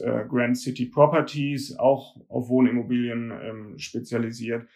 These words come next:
Mm, dann gibt's noch als relativ großes, das ist Around Town. Das ist eigentlich so der einzige Mischkonzern. Ähm, die sind zum einen Großaktionär von diesen Grand City Properties, also haben über den Zweig Wohnimmobilien,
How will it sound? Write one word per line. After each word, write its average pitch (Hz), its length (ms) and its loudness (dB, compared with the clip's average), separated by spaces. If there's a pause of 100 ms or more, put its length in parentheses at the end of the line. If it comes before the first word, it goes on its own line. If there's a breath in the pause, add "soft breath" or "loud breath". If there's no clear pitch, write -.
(720 soft breath)
Mm, 123 420 8
dann 127 120 6
gibt's 123 160 0
noch 120 140 0
als 113 340 -2
relativ 117 320 0
großes, 151 460 4
das 127 80 0
ist - 80 -6
Around 123 480 6
Town. 160 340 4
Das 131 140 2
ist 123 100 0
eigentlich 123 320 0
so - 80 -4
der - 160 2
einzige 120 540 2
Mischkonzern. 151 1200 2
Ähm, 123 400 6
die 123 100 -6
sind 123 180 -2
zum 123 160 -4
einen 123 320 4
Großaktionär 151 840 2
von 127 140 -2
diesen 120 200 -2
Grand 139 220 2
City 151 240 -6
Properties, 143 640 -4
also 117 260 -8
haben 113 420 -8
über - 200 -4
den 113 180 -6
Zweig 107 360 -4
Wohnimmobilien, 147 720 2